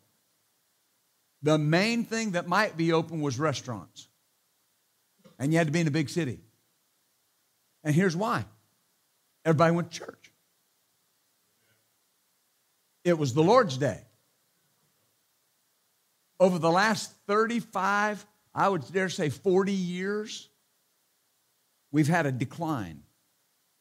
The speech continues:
Until to the day and age that we're in, we have a generation that doesn't know what it's like to consistently go to church.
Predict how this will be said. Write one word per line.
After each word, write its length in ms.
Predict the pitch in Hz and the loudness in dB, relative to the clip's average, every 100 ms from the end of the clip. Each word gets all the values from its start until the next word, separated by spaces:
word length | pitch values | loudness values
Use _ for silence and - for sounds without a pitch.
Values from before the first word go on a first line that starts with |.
| _ _ _ _ _ _ _ _ _ _ _ _ _ - | _ _ _ _ _ _ _ _ _ _ _ _ _ -4
Until 580 | 147 165 180 165 131 120 | -2 0 2 2 0 -6
to 100 | - | -4
the 120 | 147 139 | -2 2
day 220 | 175 214 | 2 2
and 100 | 202 | 0
age 240 | 196 143 | -2 -4
that 120 | 156 165 | -6 -4
we're 260 | 175 170 | -2 0
in, 340 | 185 143 120 107 _ _ _ _ - | 2 0 -2 -6 _ _ _ _ -4
we 160 | 139 202 | 2 4
have 220 | 208 175 | 4 2
a 40 | |
generation 880 | 151 143 185 165 180 214 - 113 87 - _ _ _ _ _ _ _ _ | 0 -2 -2 0 0 -2 -6 -8 -10 -18 _ _ _ _ _ _ _ _
that 160 | 127 139 | -4 0
doesn't 340 | 180 165 156 | 2 2 -2
know 180 | 160 196 | 0 2
what 220 | 170 151 | 2 0
it's 180 | 151 - | 0 -4
like 300 | 151 175 156 - - | -4 -4 -4 -10 -10
to 120 | 143 | -10
consistently 800 | - 127 - 170 - 127 117 117 | -4 -6 -6 -10 -10 -10 -8 -6
go 160 | 127 | -6
to 80 | 120 | -6
church. 480 | - 135 - _ | -10 -14 -16 _